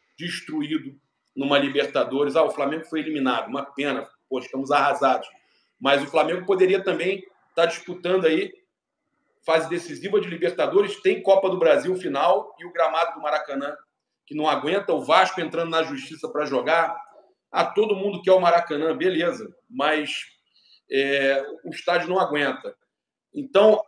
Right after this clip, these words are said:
a cidade do Rio de Janeiro precisa de um estádio.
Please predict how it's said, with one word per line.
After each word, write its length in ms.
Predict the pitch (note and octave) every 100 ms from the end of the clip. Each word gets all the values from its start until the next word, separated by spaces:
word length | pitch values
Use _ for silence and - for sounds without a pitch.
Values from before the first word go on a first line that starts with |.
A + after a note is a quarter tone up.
| _
a 100 | F3+
cidade 640 | F#3 - C3+ F3+ A3+ A3+ F3+
do 80 | F#3
Rio 200 | D#3+ E3
de 100 | -
Janeiro 520 | C#3 B2 D#3+ - - _ _ _ _
precisa 760 | - F#3+ - E3+ F#3 F#3+ G3+ - _ _ _
de 80 | C#3
um 60 | G3
estádio. 540 | G3+ - C#3 C3 -